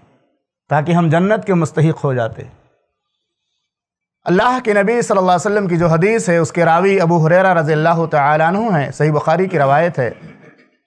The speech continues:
وہ بیان کرتے ہیں کہ محمد رسول اللہ صلی اللہ علیہ وسلم نے فرمایا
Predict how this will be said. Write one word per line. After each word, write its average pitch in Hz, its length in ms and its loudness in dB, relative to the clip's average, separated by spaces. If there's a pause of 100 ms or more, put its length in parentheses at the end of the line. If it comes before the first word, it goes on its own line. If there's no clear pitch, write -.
(1080)
وہ 151 60 -2
بیان 214 300 2
کرتے 220 260 0
ہیں 277 80 0
کہ 247 100 -2
محمد 226 420 0
رسول 220 340 2
اللہ 214 320 2
صلی 226 140 -2
اللہ 202 140 2
علیہ 220 200 -2
وسلم 226 180 0
نے 185 100 0
فرمایا 170 520 0